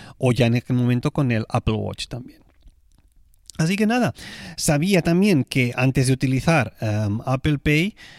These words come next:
pues oye, podía descargar una aplicación que creo que allí en España se llama TWIP, que bueno, es la típica aplicación que diferentes bancos se ponen de acuerdo entre ellos para, para desarrollarla y para congeniárselas,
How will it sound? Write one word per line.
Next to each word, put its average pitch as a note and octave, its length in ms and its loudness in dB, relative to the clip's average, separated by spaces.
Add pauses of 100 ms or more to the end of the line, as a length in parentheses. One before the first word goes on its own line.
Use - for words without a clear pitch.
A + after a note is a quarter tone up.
(260)
pues A#2+ 220 2
oye, D3 220 2 (160)
podía B2+ 260 0
descargar C3 380 0
una C3+ 140 2
aplicación C3+ 520 0
que D#3+ 140 -2
creo C#3+ 160 2
que D3 80 -2
allí C#3 80 0
en C#3 80 0
España C#3 320 -2
se C3+ 120 -4
llama B2+ 380 -2 (140)
TWIP, G#3 320 -4 (540)
que G3+ 100 -2
bueno, F#3 180 2
es E3 60 -4
la F3 80 2
típica F#3 340 -2
aplicación E3+ 640 0
que C3+ 320 0
diferentes D3 480 0
bancos E3 380 0
se B2 100 0
ponen C#3 240 0
de C#3+ 60 0
acuerdo C#3+ 500 0
entre C#3 320 -2
ellos D#3+ 260 -2
para, G#2+ 420 -2
para A2+ 200 -2
desarrollarla A#2 680 -2
y A2 40 -6
para A2 160 -4
congeniárselas, E3+ 920 -2